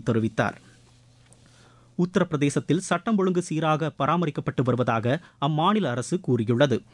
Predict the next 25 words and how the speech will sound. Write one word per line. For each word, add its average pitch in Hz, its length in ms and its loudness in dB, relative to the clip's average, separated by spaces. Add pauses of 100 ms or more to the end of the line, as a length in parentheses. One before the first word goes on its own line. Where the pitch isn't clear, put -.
(200)
அம்மாநிலத்தில் 135 720 0
பி 170 160 0
ஜே 196 160 2
பி 190 180 -2
தலைமையிலான 135 540 0
அரசு 123 300 0
பொறுப்பேற்ற 139 480 0
பின்னர் 120 360 2
மேற்கொண்ட 135 420 0
நடவடிக்கைகளே 123 720 0
இதற்கு 156 300 0
காரணம் 123 420 0
என்று 123 260 0
தெரிவிக்கப்பட்டுள்ளது. 123 840 0 (460)
முதலமைச்சர் 175 640 0
யோகி 170 420 0
ஆதித்யநாத் 131 640 0
தலைமையிலான 127 460 0
அரசு 120 320 0 (360)
எட்டு 180 300 -2
ஆண்டுகளை 170 400 0
பூர்த்தி 165 320 -2
செய்துள்ளதை 127 480 0
அடுத்து 127 340 0 (200)
வெளியிடப்பட்டுள்ள 170 640 0